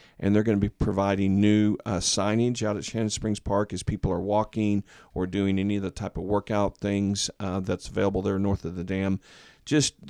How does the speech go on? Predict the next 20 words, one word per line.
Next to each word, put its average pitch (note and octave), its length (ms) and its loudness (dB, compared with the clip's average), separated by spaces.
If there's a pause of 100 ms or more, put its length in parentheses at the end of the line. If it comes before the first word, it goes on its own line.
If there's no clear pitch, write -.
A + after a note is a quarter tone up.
you C3 120 4
know, A2 80 8
a G#2+ 80 8
little D3 80 8
bit D#3 180 6
of D3+ 60 4
a C3+ 200 2
facelift, D#2+ 400 2
spice A#2+ 440 -4
things B2+ 240 0
up, A#2+ 220 4
freshen A#2+ 400 0
it B2 100 0
up, A#2 260 2
make F#2 320 -4
it A2 60 -10
look G2+ 160 -2
new G#2 220 4
again. E2+ 380 -2
So F2+ 320 -2